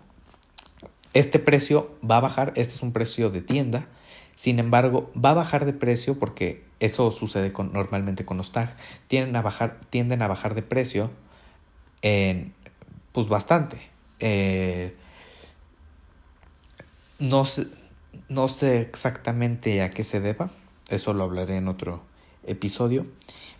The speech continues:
Pero este reloj es un reloj que va a bajar. No es un reloj inversión como un Rolex o un A P o un Patek Philippe o un,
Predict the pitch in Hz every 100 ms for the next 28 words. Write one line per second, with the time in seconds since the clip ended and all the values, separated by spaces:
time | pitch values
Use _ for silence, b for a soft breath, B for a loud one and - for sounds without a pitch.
0 | - 131 127 127 117 147 156 170 156 156
1 | - 147 143 120 117 - 117 107 98 104
2 | 98 - 113 107 98 98 - - 117 101
3 | 95 110 113 110 95 92 90 95 95 -
4 | - B B B - 101 98 98 95 95
5 | 95 B B B B B - _ _ _
6 | _ 98 98 - 131 127 117 98 92 90
7 | 92 95 98 92 - 87 82 85 - 58
8 | 85 64